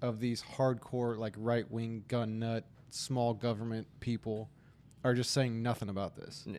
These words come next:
Speaker 1: It's like, this is the fucking shit you were planning for, you goddamn doomsday prepper. <laughs> You know,
Speaker 2: <laughs>
Speaker 1: like, this, it's happening. It's, you can see it. Just because they disagree with you on the topic doesn't mean it's not o-, it's okay.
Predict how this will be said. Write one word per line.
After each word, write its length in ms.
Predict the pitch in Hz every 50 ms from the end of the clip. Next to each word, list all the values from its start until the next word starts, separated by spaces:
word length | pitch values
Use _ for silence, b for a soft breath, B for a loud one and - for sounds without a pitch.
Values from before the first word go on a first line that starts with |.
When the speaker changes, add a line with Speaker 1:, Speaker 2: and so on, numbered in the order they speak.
| - -
Speaker 1:
It's 120 | 139 -
like, 120 | 135 127 123
this 180 | 180 226 -
is 100 | 262 233
the 80 | 214 247
fucking 340 | 247 - 240 233 - 208 175
shit 260 | - - - 214 -
you 120 | 190 170 175
were 100 | 156 127
planning 400 | - - - 175 196 214 202 185
for, 200 | - 139 123 120
you 80 | 117 113
goddamn 500 | 107 127 127 123 123 117 123 123 117 110 -
doomsday 400 | 123 123 127 127 131 - 131 127
prepper. 440 | - - 139 135 131 - 180 180 - -
<laughs> 60 | - B B B B B B B B -
You 140 | - 160 160 147
know, 160 | 151 196 156 -
Speaker 2:
<laughs> 40 |
Speaker 1:
like, 320 | - 202 160 - - - -
this, 200 | - 190 214 -
it's 220 | 220 196 185 - -
happening. 500 | - 190 233 233 - - 139 113 95 -
It's, 220 | 123 135 - - - -
you 140 | 170 175 170
can 160 | - 160 135
see 320 | 127 - - - 262 254 196
it. 160 | 131 - B B B B B
Just 120 | - 196 -
because 220 | 233 - 214 196
they 140 | 190 190 156
disagree 600 | 127 120 160 170 - - 160 135 131 139 160 185
with 220 | 180 156 143 -
you 240 | 117 110 110 120 120 B B B B B B
on 160 | 135 131 127
the 80 | 123 120
topic 580 | - - - - 131 160 - 127 113 - - B B B B B B B B B -
doesn't 260 | - 151 151 165 156
mean 220 | 160 151 151 160 156
it's 140 | - - 139
not 160 | 147 151 139
o-, 160 | 131 127 - - -
it's 180 | 151 135 - -
okay. 460 | 131 123 - 170 175 139 - -